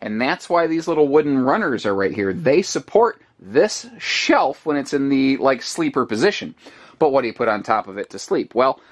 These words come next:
I have, uh, conveniently tucked away, uh, the mattress, but there is a mattress that you just slide up there when you need it, and you can hide it under the master bed or just leave it at home if you, if you're not going to need it for that camping trip. So what you can kinda do with that extra mattress during the day,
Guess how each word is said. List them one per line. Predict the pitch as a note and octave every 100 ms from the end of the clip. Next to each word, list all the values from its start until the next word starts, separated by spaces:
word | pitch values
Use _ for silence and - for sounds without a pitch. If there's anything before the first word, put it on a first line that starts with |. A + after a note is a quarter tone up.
| _
I | B2+
have, | C3 A#2 - _ -
uh, | B2+ A#2
conveniently | - D3 F#3 E3+ C#3+ C#3 C#3 -
tucked | - E3+ -
away, | A#2 A#3 C#3+ F#3 - _ _ -
uh, | B2+ C3
the | A#2 B2
mattress, | C3+ A#2+ - D#3+ -
but | D3 D3
there | D#3
is | F3 F3+
a |
mattress | E3+ G#3+ C3+ C#3+ F#3+ -
that | D3 C#3
you | D#3
just | D#3+ F#3+ -
slide | - - B2 A#2 A#2+
up | C3
there | D3+ D3+
when | E3
you | E3
need | D#3+ E3
it, | B3 - - -
and | B2+
you | C#3
can | A#2+
hide | G#2+ C3+ D3
it | D3+
under | D#3
the | D3
master | C3+ D#3+ F3 E3
bed | E3 F3
or | A#3+
just | B3+ -
leave | F#3+ E3
it |
at | B2+
home | C#4+ F4+ B2+
if | A#2
you, | C#3 C3
if | C#3+ C3+
you're |
not | C3+ D3+ C3
going | F3 C4 F3
to | A#2+
need | G#2+ G#2
it | -
for | - G#2
that | G2+ -
camping | A2+ G2 F#2+ F2+
trip. | G2+ D#2+ - - - -
So | F3 D#3
what | C#3+ D#3+ E3
you | C#3
can | C#3+
kinda | C3 F3 D#3+
do | C#3+ D#3+
with | D#3+
that | C#3 C3+
extra | - C3
mattress | C3 C3+ B2+ -
during | C#3+ C#3 A#2
the |
day, | G2 B2 E3 A#3+